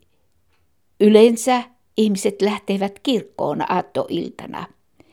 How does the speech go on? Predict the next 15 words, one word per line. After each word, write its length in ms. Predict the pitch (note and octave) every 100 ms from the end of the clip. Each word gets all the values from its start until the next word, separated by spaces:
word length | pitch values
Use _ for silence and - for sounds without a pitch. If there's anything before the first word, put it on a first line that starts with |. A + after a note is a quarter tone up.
| _ _ _ _ -
Eh, 140 | E3+ -
koptikirkossa 1600 | F3 - G#3+ G3+ - G3+ F#3 F3+ - G#3 G3+ G3+ - G#3+ G#3 G3+ -
ja 180 | F3+ F3+
sekä 380 | F3+ F#3 F3 -
evankelisessa 760 | F3+ F#3+ G3 G3 G3+ G3+ - G3+
kirkossa 600 | G3+ G#3 F#3+ F#3+ F#3+ F#3
niin 140 | F3+
jumalanpalvelukset 1000 | F#3+ G3 F#3+ F3+ - F3+ F3+ F3+ - F#3+ -
alkavat, 720 | F3+ F#3+ F#3 F3 E3+ E3+ _
eh, 220 | F3 E3 E3+ - - - - - _ - - _ -
kello 260 | F3 D#3+
kahdeksan 540 | D#3+ D3+ D3+ F3+ G#3 -
aikaa 440 | G3+ G3 G#3+ G3 -
illalla. 720 | G3+ G3 F#3+ F#3+ F#3 F3+ F#3 - -
Roomalaiskatolisessa 1120 | A3+ A3 G#3 F3+ - F3+ F3+ F#3 F3 E3+ -